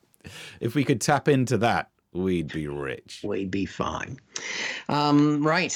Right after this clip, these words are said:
Speaker 2: So, uh, I think if we reach, we've solved, I guess we did solve some
Speaker 1: Yeah.
Speaker 2: problems there. So that's
Speaker 1: Yeah.
Speaker 2: good.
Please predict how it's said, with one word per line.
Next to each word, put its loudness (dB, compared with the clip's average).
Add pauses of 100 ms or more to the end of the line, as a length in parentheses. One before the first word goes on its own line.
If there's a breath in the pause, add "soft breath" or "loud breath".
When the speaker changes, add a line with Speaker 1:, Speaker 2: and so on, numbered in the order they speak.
(140)
Speaker 2:
So, -4
uh, -2
I -10
think -10
if -8
we -2
reach, -2
we've -2
solved, 0
I 0
guess 0
we 0
did -2
solve -6
some -12
Speaker 1:
Yeah. -4
Speaker 2:
problems -10
there. -18
So -14
that's -6
Speaker 1:
Yeah. -8
Speaker 2:
good. -12